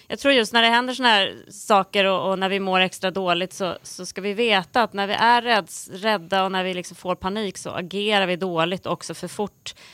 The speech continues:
Man kan ofta se på Twitter och, och sånt varför det blir, blir ganska het-, het-, hetska diskussioner, och det är ofta att man reagerar, reagerar så otroligt starkt för att man är rädd. Eh, så att lite eftertänksamhet, och många tipsar ju om att liksom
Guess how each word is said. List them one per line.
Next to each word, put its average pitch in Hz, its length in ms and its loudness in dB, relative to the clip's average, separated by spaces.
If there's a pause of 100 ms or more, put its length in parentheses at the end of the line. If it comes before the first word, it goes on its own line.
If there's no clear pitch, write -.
(100)
Man - 100 -12
kan 208 100 -2
ofta 202 200 -2
se 196 200 4
på 196 100 -8
Twitter 190 560 0
och, 160 200 -2
och 165 100 -4
sånt 170 240 -2
varför 175 260 0
det 180 60 -4
blir, 170 440 0
blir 175 160 -2
ganska 175 280 -4
het-, 185 240 -4 (160)
het-, - 240 -6 (300)
hetska - 680 -2 (320)
diskussioner, 196 720 -2
och 160 80 -4
det 190 100 -2
är 196 40 2
ofta 170 200 -4
att - 80 -8
man 165 120 -6
reagerar, 190 460 -4
reagerar 190 380 0
så 156 120 -8
otroligt 180 440 -4
starkt 180 280 -2
för 156 120 -8
att 151 80 -10
man 156 180 -8
är 170 80 -4
rädd. - 480 -6 (520)
Eh, 170 200 -2
så 196 160 -6
att - 200 -10
lite 202 300 -2
eftertänksamhet, 190 1120 -2
och 180 140 -4 (320)
många 233 260 2
tipsar 254 440 2
ju 233 120 6
om 170 180 2
att 170 200 0
liksom 170 380 -6